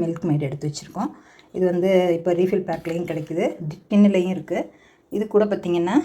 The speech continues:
கேரட் போட்டு நம்ம செஞ்சோம்னா சூப்பரான கலரும் கொடுக்கும், டேஸ்ட்டும் ரொம்ப பிரமாதமா இருக்கும். இப்போ நம்ம இந்த கேரட்டில் நம்ம பாதி கேரட் போட்டுக்கலாம்,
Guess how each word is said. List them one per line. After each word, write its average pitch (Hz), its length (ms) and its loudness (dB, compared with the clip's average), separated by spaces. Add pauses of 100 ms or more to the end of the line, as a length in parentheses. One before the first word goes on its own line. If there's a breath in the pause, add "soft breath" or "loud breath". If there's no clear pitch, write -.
(340)
கேரட் 196 480 2
போட்டு 156 280 -4 (420 loud breath)
நம்ம 175 240 0
செஞ்சோம்னா 170 400 0 (960 loud breath)
சூப்பரான 190 500 0
கலரும் 180 340 4
கொடுக்கும், 170 320 -8 (160)
டேஸ்ட்டும் 202 360 -2
ரொம்ப 170 200 -2
பிரமாதமா 170 460 -4
இருக்கும். 151 260 -6 (380 loud breath)
இப்போ 165 200 -8
நம்ம 156 180 0
இந்த 185 100 -2 (100)
கேரட்டில் 170 400 0
நம்ம 180 140 -2 (100)
பாதி 170 320 0
கேரட் 170 280 -2
போட்டுக்கலாம், 151 440 -6